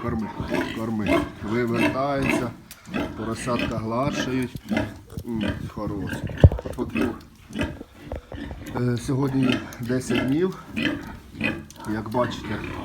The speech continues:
підсипаємо предстарт уже. Водичка вже стоїть, по-моєму, з п'ятого дня. Ну, бацмани їдять. Е,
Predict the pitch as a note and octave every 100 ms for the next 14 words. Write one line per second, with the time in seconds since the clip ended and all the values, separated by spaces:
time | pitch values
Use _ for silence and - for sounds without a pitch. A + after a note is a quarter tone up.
0 | - - - B2 A#2 B2+ C3+ A#2 G#2+ G#2
1 | G#2+ - E3+ F3+ D3 D3+ C#3+ C3 - -
2 | A#2 A2 A2 B2 A#2+ A2+ G#2 - - A#2
3 | A2+ A2 A2+ A2 G2+ - D#3+ F3 E3 C#3+
4 | C#3 C#3+ C3+ C3+ - - - - - -
5 | - - F#3+ C#3+ - - - B2+ B2 C3+
6 | C#3+ B2+ A#2 G2 - A2 - - - -
7 | - - - - G#2 G#2 G#2 G2+ G#2 G2+